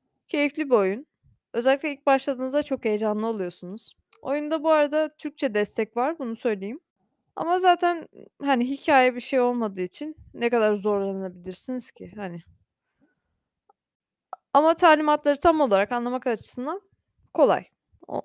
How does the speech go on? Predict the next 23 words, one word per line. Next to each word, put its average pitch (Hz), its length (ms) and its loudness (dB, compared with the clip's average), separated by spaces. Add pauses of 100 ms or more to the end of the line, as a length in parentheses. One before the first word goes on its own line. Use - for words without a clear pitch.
o - 140 0
açıdan 247 640 -4
onu 220 240 -4
belirtmek 180 460 -4
istedim. 247 360 -12 (800)
Amacınız 277 520 -2
para 311 240 4
kazanmak 175 500 -2
işte, - 260 -8
yani. 180 420 -6 (840)
Verilen 254 320 0
görevleri 214 440 2
yerine 294 260 -4
getirip 226 400 -10
para 294 180 4
kazanıp 233 440 -4 (300)
kendi 285 560 0
ofisinizi 262 640 -4
büyütmeye 233 360 -6
çalışıyorsunuz 208 800 -6
falan 226 320 -2
filan. 208 320 -10 (480)
Ama, 311 580 0